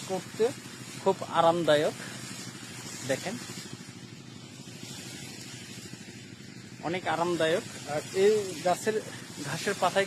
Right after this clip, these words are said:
কোনো প্রকারের কোনো, এ, আপনার ইয়ে নাই। তো এই ঘাস হচ্ছে আপনার বিঘা প্রতি আপনার,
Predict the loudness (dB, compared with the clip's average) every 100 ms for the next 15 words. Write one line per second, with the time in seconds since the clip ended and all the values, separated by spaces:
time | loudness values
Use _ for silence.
0 | 2 -2 -2 0 4 4 4 2 2 0
1 | -6 -10 -10 -10 -6 4 8 10 8 6
2 | 4 6 8 8 6 -2 -4 -6 -10 -10
3 | -10 -10 -8 -8 -6 4 6 6 4 6
4 | 8 8 8 6 6 6 4 4 2 10
5 | 10 10 4 4 4 4 4 -2 8 8
6 | 8